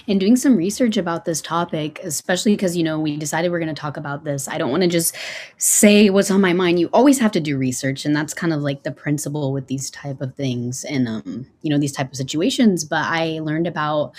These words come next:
Juliet Hess. She is actually a white scholar who does a lot of research on, um, equity in music ed, um, just in en-, education in general, um, diversity, culture, all of that. And she does a really great job.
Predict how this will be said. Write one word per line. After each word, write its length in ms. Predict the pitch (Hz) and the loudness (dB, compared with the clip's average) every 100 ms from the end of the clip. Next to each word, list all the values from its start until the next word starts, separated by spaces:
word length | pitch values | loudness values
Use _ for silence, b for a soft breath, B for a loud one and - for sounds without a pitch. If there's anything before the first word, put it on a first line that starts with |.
| B B - | B B -6
Juliet 540 | - 175 190 226 254 | 0 2 2 0 0
Hess. 480 | 196 151 196 - - | -2 -2 -2 -4 -4
She 160 | - | 0
is 100 | 170 | 0
actually 760 | 170 151 160 - 175 160 156 151 B B _ | 0 -2 -2 -8 -4 -4 -4 -6 B B _
a 160 | 160 160 | -6 -4
white 300 | 147 139 - | -4 -6 -6
scholar 580 | - 143 143 160 202 226 | -6 -4 -2 -2 0 2
who 120 | 220 | 2
does 220 | 175 147 | 0 -4
a 40 | |
lot 260 | 165 143 147 | -4 -4 -2
of 340 | 160 156 147 - _ - | -4 -4 -10 -20 _ -8
research 600 | 160 156 - 165 160 202 | -6 -6 -2 -2 -4 -8
on, 400 | 165 156 147 147 | -6 -2 -2 -2
um, 560 | 139 143 139 143 143 - | -2 -2 -2 -4 -6 -4
equity 600 | - 247 254 247 247 240 | 0 4 6 6 6 4
in 160 | 214 180 | 2 2
music 360 | 170 151 139 - | 0 0 -6 -4
ed, 480 | 185 208 208 208 202 B B B B 185 | 2 4 6 4 0 B B B B -4
um, 440 | 165 156 147 147 175 | -2 0 -2 -2 0
just 240 | 185 185 | 0 2
in 80 | 175 | 0
en-, 280 | - 165 - | 2 -2 2
education 640 | 175 175 170 165 165 - | 2 2 0 2 0 2
in 160 | 170 143 | 2 2
general, 800 | 131 139 156 175 185 190 185 185 | 0 0 0 0 2 2 2 0
um, 320 | 160 151 143 | -2 -2 -2
diversity, 720 | 139 143 156 160 160 165 156 147 | -2 -2 -2 -4 -4 -2 -4 -6
culture, 460 | - 160 151 165 | -6 -4 -4 -6
all 220 | 151 139 | -4 -4
of 80 | 156 | -4
that. 260 | 139 139 156 | -4 -6 -4
And 180 | 147 139 | -2 -4
she 140 | - | -4
does 160 | 175 277 | -2 0
a 80 | |
really 320 | 294 160 151 151 | 0 0 0 0
great 260 | 143 135 | -2 -4
job. 380 | 131 127 135 147 | -6 -6 -4 -6